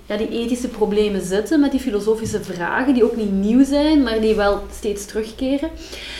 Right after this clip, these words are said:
Dus nu zie je zo in, veel meer dat, dat, ehm,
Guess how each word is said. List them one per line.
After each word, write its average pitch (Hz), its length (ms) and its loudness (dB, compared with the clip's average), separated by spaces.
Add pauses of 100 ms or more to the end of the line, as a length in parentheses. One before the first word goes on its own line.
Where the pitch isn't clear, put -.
(220)
Dus 247 160 4
nu 262 260 10
zie 320 180 8
je 311 220 8
zo 277 220 8
in, - 500 2
veel 285 360 8
meer 285 380 6
dat, 269 380 2
dat, 240 440 0
ehm, 220 760 2